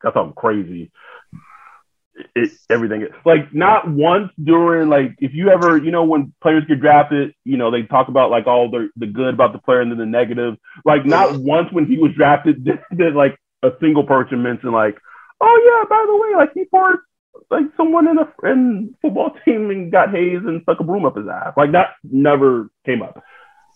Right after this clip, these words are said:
Speaker 1: Anyway, when I was watching his tape, it, he was just one of those players where I just watched him, I was like, "Oh, he's fucking good." <laughs> Like,
Speaker 2: Yeah.
Speaker 1: like, you ever just put a player on, you just be like, "Oh,
Speaker 2: Yeah,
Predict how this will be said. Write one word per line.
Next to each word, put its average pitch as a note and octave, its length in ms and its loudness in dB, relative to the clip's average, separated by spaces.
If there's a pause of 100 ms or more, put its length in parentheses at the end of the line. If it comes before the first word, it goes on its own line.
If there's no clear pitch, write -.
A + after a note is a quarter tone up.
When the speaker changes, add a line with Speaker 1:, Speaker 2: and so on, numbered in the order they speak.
(580)
Speaker 1:
Anyway, C#3+ 580 2 (220)
when F3+ 180 2
I F#3+ 60 4
was E3 100 0
watching G#3+ 360 4
his E3+ 140 2 (120)
tape, A3 360 -4 (1500)
it, F3 180 0 (260)
he A3 140 4
was A3+ 140 2
just F#3 140 -4
one F#3 180 2
of F#3 40 4
those F3 220 0
players E3 500 2 (560)
where C#3+ 140 4
I D3+ 80 4
just C#3 160 -4
watched C#3+ 260 2
him, C#3+ 100 0
I B2+ 140 2
was B2 120 -4
like, A2 360 -6 (680)
"Oh, G2 200 -10
he's D#4+ 280 2 (100)
fucking F2 460 -8
good." - 540 2
<laughs> - 40 0 (340)
Like, - 240 4
Speaker 2:
Yeah. C3 120 2 (380)
Speaker 1:
like, B3+ 100 6
you F4 60 0
ever F#4 180 2
just - 120 -4
put D#4+ 120 4
a A#3+ 80 4
player B3+ 300 6
on, A#3+ 240 2
you A#3 100 0
just A3 180 -6
be A3 100 -2
like, F3 340 0
"Oh, D#4 180 -10
Speaker 2:
Yeah, A#3+ 300 0